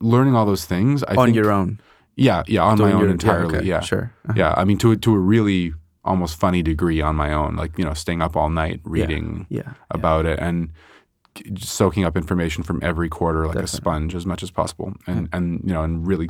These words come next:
Speaker 1: trying to rigorously put it into, into action to benefit the business that my employer was opening. Um, I, I named the gallery also. You know, I mean, it re-, it really was my thing,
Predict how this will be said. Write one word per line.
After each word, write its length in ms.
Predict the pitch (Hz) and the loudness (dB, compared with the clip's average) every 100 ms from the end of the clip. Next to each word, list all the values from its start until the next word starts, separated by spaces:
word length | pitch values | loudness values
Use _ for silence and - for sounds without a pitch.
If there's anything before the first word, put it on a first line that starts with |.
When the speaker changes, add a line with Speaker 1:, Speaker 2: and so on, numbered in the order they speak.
| - | -6
Speaker 1:
trying 180 | - 87 | -2 -2
to 100 | 80 | -2
rigorously 640 | 82 92 85 87 82 82 | -2 0 0 -2 -2 -6
put 200 | 82 87 | -4 -4
it 100 | 82 | -4
into, 220 | 82 80 82 _ _ - - - - _ | -6 -8 -12 _ _ -20 -20 -20 -20 _
into 200 | 107 92 | -6 -4
action 400 | 90 90 - 90 78 | 0 -2 0 -4 -2
to 120 | 90 | -6
benefit 640 | 85 82 90 87 92 92 - _ _ _ _ _ _ - | -8 -4 -4 -2 -2 -4 -6 _ _ _ _ _ _ -8
the 200 | 95 92 | 0 2
business 680 | 85 80 80 90 95 101 98 | 0 -8 -2 0 2 2 2
that 220 | 98 - | 0 2
my 240 | 98 95 | 2 2
employer 460 | 95 90 92 95 113 | 2 0 0 2 2
was 200 | 113 117 | 2 2
opening. 480 | 147 - - - - _ _ _ _ _ _ _ - - | 0 -2 -8 -10 -12 _ _ _ _ _ _ _ -14 -10
Um, 440 | - 87 90 95 95 _ _ _ _ _ _ | -6 -4 -4 -6 -8 _ _ _ _ _ _
I, 140 | 107 104 | 0 2
I 100 | 117 | 4
named 240 | 104 98 87 | 4 4 2
the 40 | |
gallery 420 | 82 82 71 78 | 2 0 0 -4
also. 420 | - - - 80 - | -6 -8 -8 -8 -6
You 60 | 87 | -2
know, 60 | |
I 80 | 82 | 0
mean, 100 | 90 | 2
it 40 | 95 | 2
re-, 140 | 120 | 4
it 40 | 131 | 4
really 200 | 131 110 | 6 4
was 180 | 98 | 4
my 340 | 92 95 95 90 | 4 4 4 2
thing, 540 | 80 98 101 170 185 | 0 0 2 2 0